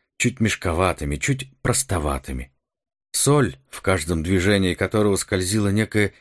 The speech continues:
инстинктивное, полувоенная грация, казался в толпе студентов породистой лошадью, затесавшейся в табун симпатичных, радостно топающих мулов.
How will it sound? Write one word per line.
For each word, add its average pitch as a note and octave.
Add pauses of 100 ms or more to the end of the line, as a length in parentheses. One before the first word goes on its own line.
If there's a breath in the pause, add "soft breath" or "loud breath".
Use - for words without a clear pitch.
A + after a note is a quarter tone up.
(100)
инстинктивное, G#2+ (220 soft breath)
полувоенная A2+
грация, D#2+ (380)
казался C#3
в C3
толпе C3
студентов B2+
породистой A2+
лошадью, D2+ (240 soft breath)
затесавшейся G#2
в -
табун F#2 (100)
симпатичных, F2+ (160 soft breath)
радостно A2
топающих E2+
мулов. D2